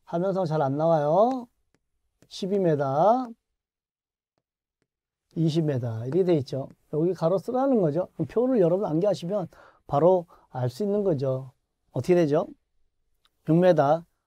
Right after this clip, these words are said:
팔 미터, 팔 미터, 십이 미터, 십오 미터 이렇게 되죠. 이걸 암기하시면 전 시간에도 이 문제에 대해서 아까 풀었던 거죠. 여기서 또 중요한 건 하나 있죠. 백 세대 미만인 경우에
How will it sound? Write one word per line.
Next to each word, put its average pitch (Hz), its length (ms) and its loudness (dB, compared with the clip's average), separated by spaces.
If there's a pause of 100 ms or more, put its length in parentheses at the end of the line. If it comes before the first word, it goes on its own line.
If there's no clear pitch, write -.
(220)
팔 254 200 0
미터, 220 260 2 (100)
팔 202 160 -4
미터, 127 680 -4 (100)
십이 208 280 -4
미터, 156 640 -2 (240)
십오 196 320 -4
미터 156 160 2
이렇게 156 180 -2
되죠. 139 280 -2 (360)
이걸 139 200 -4
암기하시면 143 880 -4 (580)
전 165 140 0
시간에도 196 440 4
이 156 40 4
문제에 151 480 2
대해서 143 580 -2 (100)
아까 139 380 -6
풀었던 165 380 -2
거죠. 120 280 -6
여기서 185 220 0
또 202 160 -2
중요한 214 340 0
건 220 100 2
하나 202 200 2
있죠. 170 400 0 (380)
백 208 160 8
세대 240 480 12
미만인 226 560 8
경우에 175 800 6